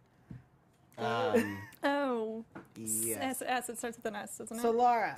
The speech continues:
Speaker 1: Solara,
Speaker 2: Yeah.
Speaker 1: yes. Good job.
Speaker 2: Teamwork.
Speaker 3: I got it. <laughs> Um, New Tabor, Adrian, and Solara,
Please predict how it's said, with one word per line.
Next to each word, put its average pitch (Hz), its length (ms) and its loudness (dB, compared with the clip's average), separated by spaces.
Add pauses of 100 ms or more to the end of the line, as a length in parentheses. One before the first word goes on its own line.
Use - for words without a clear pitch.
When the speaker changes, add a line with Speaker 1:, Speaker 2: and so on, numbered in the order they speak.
Speaker 1:
Solara, 240 100 -4
Speaker 2:
Yeah. 277 340 4
Speaker 1:
yes. 92 300 -10 (420)
Good - 100 -4
job. 440 120 4
Speaker 2:
Teamwork. 392 640 2
Speaker 3:
I 220 60 -8
got 190 220 -4
it. - 560 0
<laughs> - 60 0
Um, 247 420 8 (440)
New 285 180 6
Tabor, 269 540 8 (260)
Adrian, 226 400 4
and 226 220 -2
Solara, 220 760 4